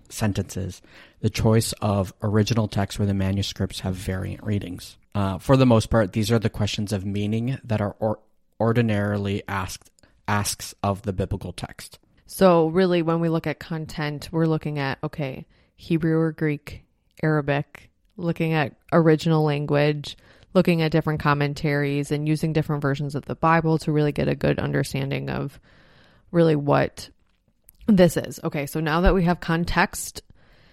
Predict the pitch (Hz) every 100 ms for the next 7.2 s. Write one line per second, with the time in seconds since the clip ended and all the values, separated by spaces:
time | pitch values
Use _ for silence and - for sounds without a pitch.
0 | _ - 165 160 - 160 147 - - 135
1 | - - - _ _ _ _ _ _ _
2 | 170 160 143 - 165 156 151 170 165 170
3 | 165 165 - 165 156 - 160 165 151 156
4 | 147 143 131 120 120 - 165 175 175 196
5 | 202 185 175 180 165 151 147 - 147 -
6 | 151 120 127 139 - 170 160 147 110 123
7 | -